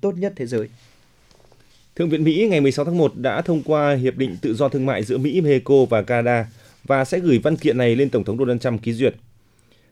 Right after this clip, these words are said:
Speaker 2: Với tỷ lệ tám mươi chín phiếu thuận và mười phiếu chống, Hiệp định Tự do Thương mại giữa Mỹ, Mexico và Canada đã chính thức được thông qua. Đây là văn kiện thay thế Hiệp định Tự do Thương mại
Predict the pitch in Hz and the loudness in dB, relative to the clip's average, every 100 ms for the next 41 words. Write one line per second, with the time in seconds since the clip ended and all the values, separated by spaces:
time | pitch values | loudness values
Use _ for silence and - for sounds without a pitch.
0 | _ 151 190 143 135 123 135 175 175 151 | _ 2 4 4 2 0 -2 -2 -2 -4
1 | 156 170 147 104 117 117 110 120 123 123 | -2 0 0 0 -2 0 0 0 2 2
2 | 156 208 - - - 151 160 139 151 170 | 2 -4 -16 -10 -4 2 2 2 0 0
3 | 170 160 131 120 196 165 160 190 147 131 | 0 0 -2 -2 0 0 0 2 2 4
4 | 143 143 123 110 135 131 127 123 - - | 4 4 2 -2 -2 0 2 0 -2 -12
5 | - 110 135 170 170 220 220 131 123 135 | -8 -2 -2 0 -2 -2 -2 -2 0 0
6 | 120 107 - _ _ _ _ _ 156 165 | 0 -4 -14 _ _ _ _ _ 2 4
7 | 165 170 170 113 160 143 165 127 135 - | 4 2 2 0 -2 -2 0 0 -2 -4
8 | - 120 151 147 156 139 143 123 78 | -6 -2 0 0 -2 -2 0 -2 -4